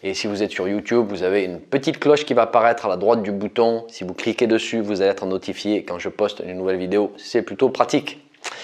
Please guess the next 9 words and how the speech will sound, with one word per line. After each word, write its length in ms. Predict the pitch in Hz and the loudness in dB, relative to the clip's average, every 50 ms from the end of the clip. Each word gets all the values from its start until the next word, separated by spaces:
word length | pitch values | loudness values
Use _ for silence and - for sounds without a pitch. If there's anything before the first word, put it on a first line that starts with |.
| - - - - - - - - - | -14 -12 -12 -12 -14 -14 -16 -6 0
Alors 260 | - 131 127 120 104 120 | 2 4 6 6 6 6
le 120 | 143 165 | 6 6
ricin, 500 | 156 175 175 - - 147 135 123 113 104 - - - - - _ - _ | 6 4 2 2 2 2 2 2 0 -2 -8 -16 -20 -20 -20 _ -20 _
ou 160 | - 127 123 117 | -2 0 2 4
le 80 | 110 | 4
ricin 420 | 104 113 110 - - 131 123 127 120 - - | 4 4 2 2 0 0 0 0 -4 -6 0
commun, 420 | - 139 120 107 101 90 82 - - - | 2 4 4 4 2 0 -2 -6 -12 -14
Ricinus 840 | 87 90 92 113 120 - - 123 113 117 127 131 120 - - - - _ _ _ | -10 -4 -2 0 0 0 0 0 2 2 2 2 0 -2 -6 -10 -12 _ _ _
communis, 640 | - 143 135 127 123 113 107 95 87 - - - | 2 4 4 4 4 2 2 0 -2 -4 -8 -8